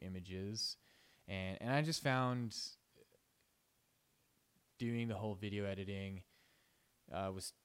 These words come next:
taking up a lot of time, and I'd rather just have the audio and put the audio out, do the minor editing of, you know, putting,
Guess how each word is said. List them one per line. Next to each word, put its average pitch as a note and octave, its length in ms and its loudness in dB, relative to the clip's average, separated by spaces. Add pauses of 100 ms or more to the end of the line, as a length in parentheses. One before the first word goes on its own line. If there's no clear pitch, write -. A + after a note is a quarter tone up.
taking C3 300 4
up A#2 80 0
a A2 60 -2
lot G#2 440 2
of G2+ 60 -6
time, G2 320 -4
and F#2+ 100 -4
I'd G2 140 -2
rather A#2 260 2
just A2 400 -4 (920)
have A2+ 340 0
the A2 160 -6
audio A#2 640 0 (1400)
and A2 160 -4
put A#2 140 -4
the G#2 140 -2
audio G#2+ 360 0
out, A2 320 0
do G#2 420 -4
the A2 100 -4
minor G#2 500 -2
editing G#2 480 -4
of, F#2+ 220 -6 (240)
you G#2+ 100 -10
know, F#2 260 -8
putting, G2 520 -4